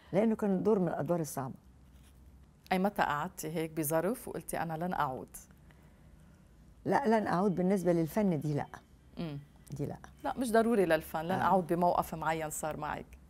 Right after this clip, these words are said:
Speaker 1: لا، في حاجات كتيرة.
Speaker 2: مم.
Speaker 1: حاجات كتير يعني ما، ما تتعملش تاني، ما أعملهاش تاني وكده.
Speaker 2: خالص.
Speaker 1: آه.
Speaker 2: أي متى رحتي رحلة غرامية؟ <laughs>
Speaker 1: يعني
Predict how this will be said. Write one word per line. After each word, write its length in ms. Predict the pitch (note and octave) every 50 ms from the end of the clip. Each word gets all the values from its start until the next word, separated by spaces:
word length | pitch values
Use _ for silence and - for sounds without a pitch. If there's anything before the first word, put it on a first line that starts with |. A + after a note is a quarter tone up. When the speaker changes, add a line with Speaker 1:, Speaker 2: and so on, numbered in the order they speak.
| - - - - - - - - - - - - - - - - - - - -
Speaker 1:
لا، 160 | B3 C4 -
في 80 | G3+ -
حاجات 300 | B3 B3 A#3+ C4 B3+ -
كتيرة. 460 | - F#3+ - G#3 F#3+ D#3+ C3 A#2+ C3+ B2+ - - - - -
Speaker 2:
مم. 220 | F3 F3 E3 D#3+ D3+ C#3+ - -
Speaker 1:
حاجات 280 | - B3 C#4 C#4+ C#4
كتير 360 | - - - - - E3+ D3+
يعني 380 | D3 C3 A#2 A#2 A#2 A#2 A#2+ A2+
ما، 220 | A2+ A2+ G#2+ - - - - - - - - - - - - - - -
ما 120 | - E3+
تتعملش 500 | E3 - - F3 F3 F#3+ F#3+ - - F3
تاني، 280 | C#3+ - D#3 D3+ D3+ C#3
ما 80 | C3+
أعملهاش 380 | B2 C3 C#3 C#3 C#3+ C#3+ C#3+ -
تاني 260 | - B2+ C3+ C#3 C#3+
وكده. 200 | - - - - _ - - -
Speaker 2:
خالص. 420 | - F#3 C#3+ - D3 - - - - -
Speaker 1:
آه. 100 | D3 - - - _ - _ - - - - - - - - - - - _ - - - -
Speaker 2:
أي 100 | F3+ F#3
متى 220 | F#3+ G#3+ G#3+ - G3+
رحتي 600 | G3 G3+ - - - - F3+ E3+ E3+ F3+ F#3 F3+
رحلة 300 | F#3 F#3+ - F#3 F3 D#3+
غرامية؟ 500 | E3 F3+ D#3 D3+ D#3 D#3+ D#3+ C#3+ C3+ C3 - - _ - _ - - - - - - - - - - - -
<laughs> 80 | - - - - D#4+ - - - - - _ _ - - - - - - - _ _ - _ - - - - - - - - - - _ - _ _ - - - - - - - _ _ -
Speaker 1:
يعني 1040 | E3+ F3 F3 F3 F3+ F3 F3 F3 F3 E3+ E3 - - - G3 - F#3+ F#3+ G3 G#3 -